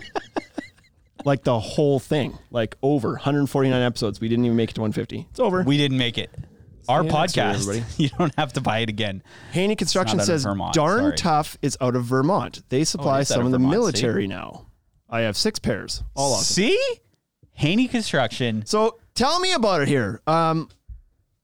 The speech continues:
Speaker 2: the six pairs, like, what's, what's different about them from, you know, uh, my socks I pick up at Costco?
Speaker 1: Right.
Speaker 2: Like, what's, are they just as comfortable? Are they, are they similar material? Are they made, are they built different?
Speaker 1: I feel like,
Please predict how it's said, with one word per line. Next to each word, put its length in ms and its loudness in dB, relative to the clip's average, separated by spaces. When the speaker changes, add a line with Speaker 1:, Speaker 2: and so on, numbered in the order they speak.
Speaker 2:
the 120 0
six 300 0
pairs, 280 2
like, 160 0
what's, 280 0
what's 260 2
different 380 2
about 180 2
them 160 2
from, 560 2
you 120 2
know, 320 0
uh, 340 2
my 240 2
socks 360 0
I 60 0
pick 180 -2
up 120 -2
at 80 -12
Costco? 560 -2
Speaker 1:
Right. 300 0
Speaker 2:
Like, 100 2
what's, 260 0
are 140 4
they 400 2
just 300 0
as 100 -2
comfortable? 500 0
Are 100 4
they, 100 2
are 80 4
they 380 0
similar 320 2
material? 440 2
Are 220 2
they 80 4
made, 400 2
are 100 2
they 140 2
built 580 0
different? 460 0
Speaker 1:
I 40 -10
feel 180 0
like, 340 -2